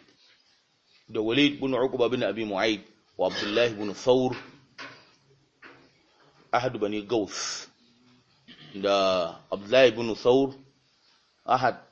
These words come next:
Bani Gawth, ɗaya daga cikin family Bani Gawth. Sai Suwaidu ne ko? Wa Suwaidu bin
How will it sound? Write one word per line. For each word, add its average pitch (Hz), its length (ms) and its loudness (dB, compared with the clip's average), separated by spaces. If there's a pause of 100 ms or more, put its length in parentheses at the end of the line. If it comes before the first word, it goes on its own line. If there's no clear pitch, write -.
(120)
Bani 101 300 -6
Gawth, 104 400 -4
ɗaya 117 140 -6
daga 101 180 -8
cikin 107 400 -12
family 107 300 -4
Bani 87 280 -10
Gawth. 95 420 -6 (960)
Sai 123 240 -12
Suwaidu 107 360 -8
ne 92 120 -10
ko? 98 300 -8 (640)
Wa 104 100 -4
Suwaidu 143 540 -2 (340)
bin 120 360 -6